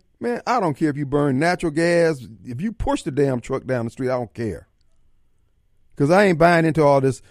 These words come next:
the planet's gonna starve if we don't go with propane or other kind of crap like that. No,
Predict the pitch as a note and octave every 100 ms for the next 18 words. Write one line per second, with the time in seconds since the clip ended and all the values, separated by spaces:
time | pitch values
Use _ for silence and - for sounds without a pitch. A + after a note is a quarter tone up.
0 | - A#2 - E3 C3 A#2 C3+ B2 - C3
1 | C#3 C3 A2+ C3 C3+ A#2 B2 A2+ A2+ -
2 | - C3 B2 C3 A2+ A#2+ A2 A2+ A2 G2+
3 | - A2 F#2 - G#2 - G2 F2+ F#2 D#2
4 | _ _ _ _ - C3+ C3+ C#3+ F#3